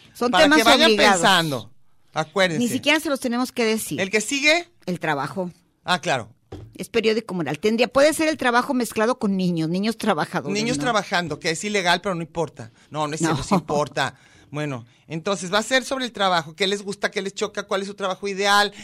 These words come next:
Speaker 1: Porque
Speaker 2: Eh,
Speaker 1: va a ser el dos de mayo después del puente.
Speaker 2: Después del puente, el que sigue. Y luego sigue madres,
Speaker 1: Las
Speaker 2: y luego
Speaker 1: madres.
Speaker 2: sigue maestros,
Speaker 1: Y
Speaker 2: y luego
Speaker 1: luego
Speaker 2: sigue
Speaker 1: estudiantes.
Speaker 2: estudiantes.
Speaker 1: Y se
Speaker 2: Mayo,
Speaker 1: acabó mayo.
Speaker 2: mayo así es.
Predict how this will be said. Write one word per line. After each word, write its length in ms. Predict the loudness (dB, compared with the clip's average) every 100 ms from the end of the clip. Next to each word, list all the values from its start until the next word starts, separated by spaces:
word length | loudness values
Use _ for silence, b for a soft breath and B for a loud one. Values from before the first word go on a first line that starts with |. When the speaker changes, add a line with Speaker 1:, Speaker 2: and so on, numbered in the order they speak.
| B -8
Speaker 1:
Porque 220 | -6 0
Speaker 2:
Eh, 40 | 2
Speaker 1:
va 80 |
a 40 | 4
ser 180 | 4 2
el 120 | 2
dos 200 | 2 2
de 80 | 0
mayo 260 | 0 0
después 360 | -2 -4 -6 -4
del 160 | -4 -4
puente. 540 | -2 0 0 0 -6
Speaker 2:
Después 320 | -6 -6 -6
del 140 | -6 -2
puente, 340 | -2 0 -4
el 60 | -6
que 100 | -10
sigue. 420 | -10 -14 -14 -20 B B -12
Y 120 | -6
luego 200 | -2 -2
sigue 300 | -4 -6 -4
madres, 340 | 0 2 2
Speaker 1:
Las 160 | 0 0
Speaker 2:
y 40 |
luego 180 | 0 0
Speaker 1:
madres. 160 | 0 -2
Speaker 2:
sigue 220 | -4 -2
maestros, 600 | 0 0 0 -2 -4 -6
Speaker 1:
Y 40 | -2
Speaker 2:
y 40 |
luego 120 | 0
Speaker 1:
luego 140 | 2 2
Speaker 2:
sigue 80 | 2
Speaker 1:
estudiantes. 640 | 2 2 2 2 0 -2
Speaker 2:
estudiantes. 320 | -6 -10 -6 -4
Speaker 1:
Y 60 |
se 160 | -2 0
Speaker 2:
Mayo, 160 | 0
Speaker 1:
acabó 200 | 2 2
mayo. 180 | 2 2
Speaker 2:
mayo 200 | 0 0
así 280 | -4 -8 -10
es. 320 | -12 -18 -20